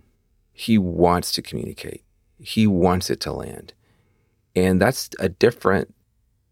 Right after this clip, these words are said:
place to stand than just wanting to, to speak, just wanting to have your voice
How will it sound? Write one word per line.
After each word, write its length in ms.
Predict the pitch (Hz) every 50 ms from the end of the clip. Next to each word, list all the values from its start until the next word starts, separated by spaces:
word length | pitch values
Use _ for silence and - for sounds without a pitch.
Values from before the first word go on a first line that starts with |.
| _ _ _ -
place 320 | - - 110 107 104 - -
to 100 | 82 76
stand 680 | - - - 92 95 95 90 82 80 76 73 78 - -
than 520 | - 90 87 85 82 82 80 78 73 71 - _ _ _ _ _ _ _ _ _ -
just 260 | - - 110 107 104
wanting 460 | - 87 90 92 95 92 90 90 87 -
to, 200 | - 90 71 - _ _ _ _ _ -
to 140 | - 78
speak, 760 | - - - - - - - 143 101 - - - - - _ _ _ _ _ _ _ _ _ _ -
just 180 | - 98 87
wanting 480 | - 90 95 98 101 98 98 95 98 92
to 640 | - - - 95 92 90 90 87 85 85 82 82 - - _ _ _ _ _ - - - -
have 240 | - - 104 101 101
your 160 | 101 92 87
voice 320 | 80 92 98 98 92 -